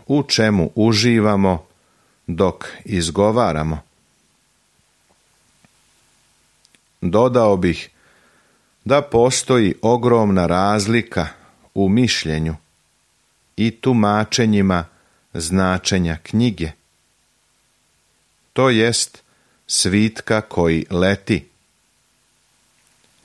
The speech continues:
Ali iz stotina prethodnih godina poteklo je jedno prečišćeno značenje koja kaže da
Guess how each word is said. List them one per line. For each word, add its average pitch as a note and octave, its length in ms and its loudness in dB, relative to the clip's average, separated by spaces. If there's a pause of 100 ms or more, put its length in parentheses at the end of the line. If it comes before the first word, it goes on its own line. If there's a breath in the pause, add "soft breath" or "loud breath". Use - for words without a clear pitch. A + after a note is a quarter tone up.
(1040 soft breath)
Ali E3 280 0
iz A#2 440 0
stotina A2+ 880 0 (120)
prethodnih G2+ 880 0
godina F2+ 640 0 (1600)
poteklo A2+ 600 0
je F#2 320 0 (580 soft breath)
jedno G#2+ 560 0 (240)
prečišćeno G#2 840 0
značenje F#2 760 -2 (1500)
koja E3 280 0
kaže C3+ 600 0
da E2+ 280 0